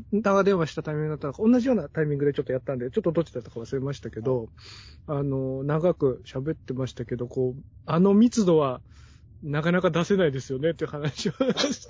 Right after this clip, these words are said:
Speaker 1: てましたよね。
Speaker 2: <laughs> 怒涛、怒涛のようなやばいことのラッシュですよね。
Speaker 1: そうそうそう。本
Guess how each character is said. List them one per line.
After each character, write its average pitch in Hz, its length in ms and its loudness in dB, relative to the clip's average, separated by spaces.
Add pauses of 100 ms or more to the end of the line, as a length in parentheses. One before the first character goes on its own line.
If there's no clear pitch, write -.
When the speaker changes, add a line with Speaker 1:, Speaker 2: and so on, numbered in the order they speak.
Speaker 1:
て - 60 2
ま 226 60 4 (140)
し - 140 -8
た - 80 -2
よ - 100 -2
ね。 240 100 -8 (560)
Speaker 2:
<laughs> - 380 -6
怒 139 120 0
涛、 160 320 0 (340)
怒 135 100 -2
涛 175 320 0
の 160 160 0
よ 165 180 2
う 135 60 0
な 98 280 2 (180)
や 113 160 -2
ば 120 140 4
い 113 80 6
こ 101 140 -8
と 101 120 -8
の 90 140 -10
ラ 98 100 -8
ッ 101 40 -14
シ - 140 -10
ュ - 40 -12
で - 100 -16
す - 120 -20
よ - 80 -18
ね。 - 60 -18 (140)
Speaker 1:
そ - 140 -2
う - 20 0 (160)
そ - 240 -6
う 311 60 -8
そ - 240 -12
う。 254 40 -10 (680)
本 233 120 -2